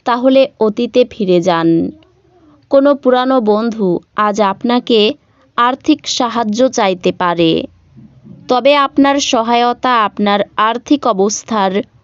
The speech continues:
দুর্বল করতে পারে। আপনার ঘরে অতিথি সমাগম একটি আনন্দময় এবং চমৎকার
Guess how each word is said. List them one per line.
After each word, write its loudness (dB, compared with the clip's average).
দুর্বল 0
করতে -2
পারে। 0
আপনার 0
ঘরে 2
অতিথি 0
সমাগম -2
একটি -4
আনন্দময় 2
এবং 0
চমৎকার -4